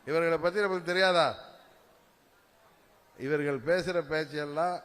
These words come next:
நீங்க பெருசா எடுத்துக்க கூடாது. என் கூட இருக்கிற முன்னாள் சட்டமன்ற உறுப்பினர்கள் பல பேர் இன்னும் நிர்வாகிகளாக இருக்காங்க. ஒண்ணு ரெண்டு வேலை போயிடும், இதே மாதிரி ஆளுகள்கிட்ட. அதை போய் நம்ம பெருசா எடுத்துக்க முடியுமா? இன்றைக்கு அந்த விலை போனதுகள்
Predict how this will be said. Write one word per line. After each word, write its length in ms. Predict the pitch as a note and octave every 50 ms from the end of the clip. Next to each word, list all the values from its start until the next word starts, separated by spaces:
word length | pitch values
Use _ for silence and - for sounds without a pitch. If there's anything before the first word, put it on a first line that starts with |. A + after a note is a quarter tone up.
| - -
நீங்க 180 | B2+ B2+ B2 -
பெருசா 280 | C3 C#3 C3+ - D#3 D3
எடுத்துக்க 300 | C3+ B2+ B2+ C#3 C3 A#2+ B2+
கூடாது. 240 | B2 A#2+ A#2 A2+ G#2+ - - - _ - - _ _ _ _ _ _ _ - _ - - - - - - - -
என் 240 | C#3+ D3+ D#3 D3 C#3+
கூட 120 | D#3 F3 F#3 F#3
இருக்கிற 300 | F3+ E3+ D#3+ D#3 E3 D#3+ D#3
முன்னாள் 420 | D3 D3 D3 D#3 D#3+ D3+ C#3+ B2+ C#3+
சட்டமன்ற 460 | C3 A#2+ E3 D#3+ E3 D#3+ D#3 D3 D3+ C#3+
உறுப்பினர்கள் 600 | C#3+ C#3+ C#3 A#2 C3+ C#3 C3+ C3 C3 C3+ D3+ F3 F3+ E3 - C3
பல 200 | A#2+ B2 C3 C3+
பேர் 240 | B2+ C#3+ D#3+ E3+ E3 D3
இன்னும் 260 | D3 D3+ D#3 D3+ C#3+ C3+
நிர்வாகிகளாக 600 | C3 C3+ C#3+ C#3+ C#3 C3+ B2+ B2+ B2 A#2 A#2 A#2
இருக்காங்க. 300 | A2 G#2 G#2+ G#2 G2+ G2 G#2 A#2+
ஒண்ணு 220 | D3+ G3 A#3 A#3+ A#3 G#3+
ரெண்டு 260 | G#3 G#3 G#3+ G#3 A3 G#3+ F#3+ D#3+ - - - - - - - - - - - - - _ _ -
வேலை 180 | D3+ E3 F3+ F3+ D#3+
போயிடும், 340 | E3 D#3+ D#3 D3 D3+ C#3+ C#3 - - - - - - - - - -
இதே 140 | - D3 D3+ D3+
மாதிரி 180 | D3 D3 D3 C#3+ C#3+
ஆளுகள்கிட்ட. 420 | D3 D3+ C#3+ C#3+ C#3 C3 C3+ C#3+ C3+
அதை 100 | C3+ C#3 C#3+ C3 D3
போய் 140 | D3+ D3+ D3
நம்ம 120 | C#3 C#3 B2 C3
பெருசா 240 | D3+ D#3 D#3 E3 D3+
எடுத்துக்க 240 | D3 C#3 D#3 D3+ C#3
முடியுமா? 340 | C#3 C#3+ C3+ C#3 D#3 E3+ F#3+ E3+ - - - - - - - - - - - - - - - - - -
இன்றைக்கு 280 | B2+ C#3+ D3 C#3+ D3 C#3+
அந்த 120 | C#3 C3 B2+ C#3+
விலை 180 | D#3+ F#3+ G3+ G3 F#3
போனதுகள் 540 | G3 G3 G3 G3 F#3 F3 F3 F#3 F3+ E3